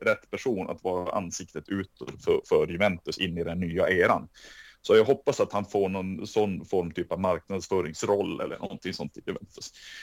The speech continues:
Det hade varit ganska intressant att se. Och sen kanske ge Del Piero som någon form av, eh,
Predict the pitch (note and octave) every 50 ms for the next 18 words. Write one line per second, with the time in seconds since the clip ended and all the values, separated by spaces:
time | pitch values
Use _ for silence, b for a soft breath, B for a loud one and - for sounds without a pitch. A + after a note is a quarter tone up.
0 | B B - - G#2+ G2+ F2+ F#2 F#2+ F#2 E2 F2+ - - - D#2+ E2 - - -
1 | - - - - F2 E2 - G2 - G#2 G2 G2 F#2 F#2 F#2+ F#2 b b b b
2 | b b _ _ - - C#3+ B2+ A2 A#2+ A2 G#2+ G#2 G#2 G2+ G2 G2 - A#2 A#2
3 | A#2 A2 G#2+ - - G#2+ G#2 G#2+ G#2+ G#2+ F#2+ F#2+ - G2+ F#2+ F#2+ F#2+ F#2 F#2 F#2
4 | F#2 - F#2 F#2+ - - G#2 G2+ F#2+ G2+ F#2+ F2+ G2 G2 F#2+ F#2 F2+ F2 F#2 F2
5 | F2 F2+